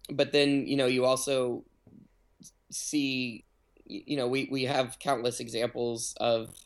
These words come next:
people that, that, you know, let their voices be heard and, uh, try to speak up for, for communities. And you, you see that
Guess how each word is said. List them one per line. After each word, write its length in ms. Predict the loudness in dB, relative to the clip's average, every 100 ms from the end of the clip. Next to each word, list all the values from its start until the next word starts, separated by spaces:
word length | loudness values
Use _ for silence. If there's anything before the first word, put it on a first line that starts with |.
| -8
people 180 | -2 2
that, 220 | 4 2 -2 -2
that, 320 | 0 2 -2 _ -20 -20 _ -8
you 120 | -2
know, 120 | 0
let 200 | 0 0
their 120 | -2
voices 380 | -2 -2 -2 -6
be 120 | -6
heard 520 | -4 -2 -2 -2 -6 -12 _ -20 _ -2
and, 520 | 0 2 0 -4 -6 -10 -16 _ _ -10
uh, 340 | -6 -4 -4 -6 -6
try 180 | 0 0
to 60 | 0
speak 340 | -4 -2 2
up 200 | 0 0
for, 300 | -4 -4 -4 -2
for 420 | 0 2 0 -4 _ _
communities. 640 | -8 -2 0 0 0 -2 -2
And 100 | -6
you, 120 | -6
you 120 | -8 -6
see 160 | 0
that 320 | 2 2 0